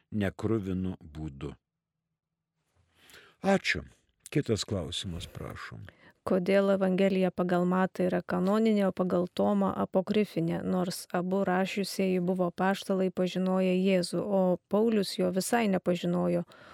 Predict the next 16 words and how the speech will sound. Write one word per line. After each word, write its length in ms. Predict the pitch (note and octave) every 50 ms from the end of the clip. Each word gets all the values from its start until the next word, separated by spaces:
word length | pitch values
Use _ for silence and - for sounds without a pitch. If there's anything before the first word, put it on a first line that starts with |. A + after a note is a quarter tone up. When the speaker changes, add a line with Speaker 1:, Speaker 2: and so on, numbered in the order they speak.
| - - -
Speaker 2:
o 100 | F#3 F3+
vaizduojamas 680 | F#3 F3+ F3+ F3+ F3+ F3+ G3 G3+ G3 G3 F#3+ F#3 - -
kaip 160 | - - -
pagrindinis, 720 | F#3+ F3+ F3+ F#3 F#3+ G3 G3+ F#3+ G#3 F#3+ F3 D#3+ E3+ - -
nors 240 | F#3 F#3+ F#3+ F3+ F#3+
bendruomeniai 720 | F3+ F#3 F3+ F3 F3 F#3 G3 G3 G3 G3 F#3 F3+ F3+ F3+
vadovaujant 720 | F3+ F3+ F3 F3+ F3 E3+ F#3+ F#3 G3 G3+ G#3 G#3 G3+ G3 -
po 140 | - F#3 F3+
nukryžiavimo 800 | F3+ F3 - F3 E3+ E3+ F3+ F#3+ F#3+ G3 F#3+ G3 G3 G3 F#3+ F3+
Jėzus 460 | F3 F#3 F#3 F#3+ F#3+ - F#3 F3+ F#3 F3+
buvo 300 | F#3+ F#3+ F#3+ F#3+ F#3+ -
pavedęs 720 | - F3+ F3 F3 F#3 F3+ F#3 F#3 F#3 G3 F#3+ F3+ - -
s-, 320 | - _ - - - - - _ _ _ _ _ _ _ _ _ _ -
savo, 480 | - - - - - F3+ F3+ - - - _ _ _ _ _ _ _ _ _ _ _ _ _ _ _ _ _ _ _ -
savo 400 | - - - G3+ F#3 F#3 F3+ F3
broliui? 500 | F3 F#3 G3 F#3+ F3+ E3+ E3 D#3+ F3